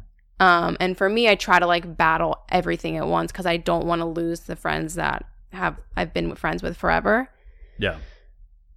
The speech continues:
Speaker 1: So I'd say, like, it's about, like, keeping the friends that y-, are important to you and making an effort. And if it's you who is the one who is in another relationship and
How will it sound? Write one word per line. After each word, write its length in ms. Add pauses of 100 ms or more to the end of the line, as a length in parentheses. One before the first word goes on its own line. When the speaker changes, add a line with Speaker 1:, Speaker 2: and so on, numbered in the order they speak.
(120)
Speaker 1:
So 220
I'd 200
say, 200
like, 320
it's 180
about, 340
like, 220 (680)
keeping 440
the 80
friends 760
that 180
y-, 140 (160)
are 140
important 500
to 100
you 280
and 180
making 420
an 120
effort. 300
And 180
if 160
it's 160
you 560
who 160
is 120
the 120
one 280
who 140
is 100
in 200
another 280
relationship 800
and 440